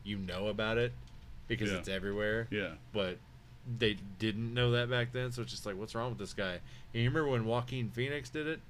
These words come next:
Speaker 2: Mm-hmm.
Speaker 1: Oh, no, what was it, Leno?
Speaker 2: Yeah.
Speaker 1: When he come out there and he was, like, about to do the documentary when he was, "Oh, I'm about to record my hip-hop album," and he had the long hair and the,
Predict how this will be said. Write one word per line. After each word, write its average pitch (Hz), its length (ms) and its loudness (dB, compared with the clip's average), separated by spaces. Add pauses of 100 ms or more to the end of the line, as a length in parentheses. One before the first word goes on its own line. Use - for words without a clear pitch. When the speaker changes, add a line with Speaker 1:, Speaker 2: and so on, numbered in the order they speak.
(120)
Speaker 2:
Mm-hmm. 120 280 4
Speaker 1:
Oh, 120 200 4
no, 113 120 0
what 110 100 2
was 107 120 0
it, 92 100 -4
Leno? 131 540 -2 (400)
Speaker 2:
Yeah. 113 180 6
Speaker 1:
When 120 80 10
he 120 60 8
come 123 140 4
out 123 180 4
there 123 320 6
and 117 100 2
he 113 80 0
was, 104 160 -2
like, 101 240 0 (340)
about 110 260 0
to 110 60 -4
do 107 100 -4
the 107 100 -4
documentary 107 760 0
when 101 220 -4
he 98 80 -4
was, 95 240 -8 (280)
"Oh, 104 100 -2
I'm 117 100 2
about 113 160 0
to 110 60 -4
record 104 380 -2
my 101 140 -2
hip-hop 107 460 0
album," 95 300 -2
and 95 80 -4
he 98 80 -2
had 98 180 -2
the 92 160 -2 (600)
long 107 280 -2
hair 110 400 0
and 101 140 -4
the, 90 260 -4